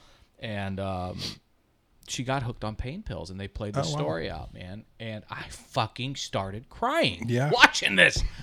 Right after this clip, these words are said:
Speaker 1: I even fucking sent her a goddamn private message on Instagram
Speaker 2: <laughs>
Speaker 1: telling her how much I loved her performance and how, um, how I th-, it is good because is, is, is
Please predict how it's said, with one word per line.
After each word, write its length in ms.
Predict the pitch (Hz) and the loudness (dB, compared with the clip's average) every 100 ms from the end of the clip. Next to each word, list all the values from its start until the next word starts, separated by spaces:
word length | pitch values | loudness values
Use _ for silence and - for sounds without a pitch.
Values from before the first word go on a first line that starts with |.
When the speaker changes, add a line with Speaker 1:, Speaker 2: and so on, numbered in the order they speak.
| - - | -2 2
Speaker 1:
I 240 | 185 190 - | 2 0 -2
even 340 | 240 247 240 | -2 0 -2
fucking 520 | 233 - 220 226 214 | -2 2 2 2 -2
sent 360 | - - - 220 | -2 -2 0 2
her 140 | 214 | 4
a 100 | 185 143 135 | 4 2 -8
goddamn 600 | 190 185 - 202 190 175 - | -12 -12 -10 -4 -2 -2 -2
private 380 | - 185 175 156 | 2 4 2 0
message 360 | 165 - 151 185 | -2 -2 6 8
on 60 | |
Instagram 840 | 143 - 196 185 285 143 - 123 117 - - - - 202 - | 8 8 8 12 12 12 8 8 4 0 2 0 4 2 2
Speaker 2:
<laughs> 80 | - | 2
Speaker 1:
telling 160 | 160 151 | 4 8
her 60 | |
how 60 | 151 | 8
much 120 | 143 | 8
I 80 | 135 | 6
loved 260 | 135 147 156 | 6 6 6
her 100 | 147 | 2
performance 800 | - - 147 143 139 135 131 - | 0 0 2 2 4 0 -2 -4
and 260 | 113 104 | -4 -2
how, 300 | 107 104 101 | 0 0 0
um, 380 | 101 98 92 90 - - - - - - | 0 0 -2 -4 -8 -14 -18 -20 -18 -2
how 260 | 131 123 | 2 2
I 140 | 117 127 | 2 -2
th-, 200 | 147 143 160 | -2 -4 0
it 40 | |
is 180 | 220 165 | 0 -2
good 300 | 131 220 175 | 0 0 0
because 400 | 180 180 135 - - - - - - - - - | 0 0 0 -6 -20 -16 -16 -16 -20 -20 -20 -6
is, 160 | 160 127 | -4 -4
is, 640 | 151 123 147 151 143 135 135 | -8 -10 -10 -10 -10 -14 -12
is 540 | 139 131 117 - | -12 -10 -12 -12